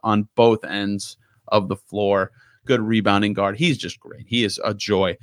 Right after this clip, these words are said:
for me to watch. Um, so the Hawks, besides Trae Young, I think that will be the biggest story of this game, is Tyrese Haliburton versus Trae Young. Can either one of them seize control of the game? Trae has historically done extremely well against the Pacers,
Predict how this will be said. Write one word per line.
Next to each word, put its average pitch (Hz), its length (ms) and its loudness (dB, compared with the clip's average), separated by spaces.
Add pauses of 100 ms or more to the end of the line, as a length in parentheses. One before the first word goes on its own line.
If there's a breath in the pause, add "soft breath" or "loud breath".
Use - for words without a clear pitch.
(420 soft breath)
for 135 180 2
me 120 180 4
to 117 120 2
watch. 101 380 4
Um, 139 180 2
so 160 120 -2
the 208 100 4
Hawks, 254 320 0
besides 208 580 2
Trae 127 220 2
Young, 95 220 0
I 139 100 2
think 143 140 4
that 147 200 4
will 156 80 4
be 131 100 4
the 123 80 4
biggest 120 300 -2
story 107 260 -2
of 98 60 -4
this 98 140 -8
game, 87 260 -4 (200)
is 113 180 4
Tyrese 117 320 4
Haliburton 107 400 0
versus 104 320 -6
Trae 117 200 -4
Young. 190 260 0
Can 170 120 0
either 175 360 0
one 139 200 4
of 131 120 2
them 135 260 2 (320 soft breath)
seize 143 260 2
control 131 300 0
of 127 60 2
the 123 40 -2
game? 123 300 2
Trae 135 300 2
has 113 240 2
historically 117 500 -2
done 110 180 0
extremely 143 600 4
well 110 420 4 (880)
against 117 340 -2
the - 60 -10
Pacers, 110 500 0